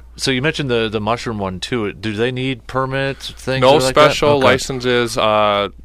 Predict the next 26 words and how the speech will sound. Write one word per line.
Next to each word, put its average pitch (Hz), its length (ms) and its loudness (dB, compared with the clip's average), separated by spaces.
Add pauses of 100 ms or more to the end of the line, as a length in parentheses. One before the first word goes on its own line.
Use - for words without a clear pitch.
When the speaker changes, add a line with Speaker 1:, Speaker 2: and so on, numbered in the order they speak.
(460)
Speaker 2:
wild 110 440 4
mushrooms 110 520 -2
aren't 107 220 -2
regulated 107 640 -4
by 107 140 2
the 107 80 -2
D 104 200 -4
N 104 120 -4
R. 92 400 -4 (200)
However, 110 600 2
if - 160 -6
you're 110 180 -4
on 110 600 0
state - 380 -2
lands 110 440 0
throughout 101 300 -4
the 98 80 -10
state, 95 480 -4 (520)
um, 98 260 -2
the 95 60 -10
state 117 360 -2
doesn't 110 300 -2
allow 101 340 0
anyone 98 340 -4
to 98 360 -8
harvest, 98 880 -4